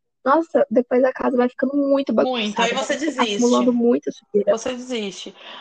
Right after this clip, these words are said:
Speaker 2: Aí você
Speaker 1: E
Speaker 2: começa
Speaker 1: você
Speaker 2: a lavar só o
Speaker 1: desiste,
Speaker 2: prato
Speaker 1: né?
Speaker 2: e o copo que tá sujo, que você vai usar e pronto. Assim,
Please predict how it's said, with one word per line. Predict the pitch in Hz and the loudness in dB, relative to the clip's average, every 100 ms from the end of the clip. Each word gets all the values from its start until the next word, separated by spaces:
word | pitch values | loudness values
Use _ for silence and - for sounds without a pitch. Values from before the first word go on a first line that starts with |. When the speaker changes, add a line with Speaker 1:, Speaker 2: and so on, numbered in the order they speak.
| - | -6
Speaker 2:
Aí | 226 | -4
você | 240 269 302 | -2 -2 2
Speaker 1:
E | 190 | 6
Speaker 2:
começa | 240 254 247 277 | 6 6 4 4
Speaker 1:
você | |
Speaker 2:
a | |
lavar | 254 254 - - | 4 4 6 4
só | 269 | 2
o | 302 | 0
Speaker 1:
desiste, | |
Speaker 2:
prato | - 240 247 302 | 0 2 0 2
Speaker 1:
né? | |
Speaker 2:
e | 240 | 0
o | |
copo | 240 233 233 | 0 -4 -6
que | - | -6
tá | 226 | -6
sujo, | 220 233 240 240 | -6 -8 -6 -8
que | - | -8
você | |
vai | 226 220 | -6 -4
usar | 214 220 | -4 -6
e | |
pronto. | 220 208 185 - - 190 _ _ _ _ - | -6 -6 -6 -8 -20 -20 _ _ _ _ -16
Assim, | 240 202 175 | -14 -14 -16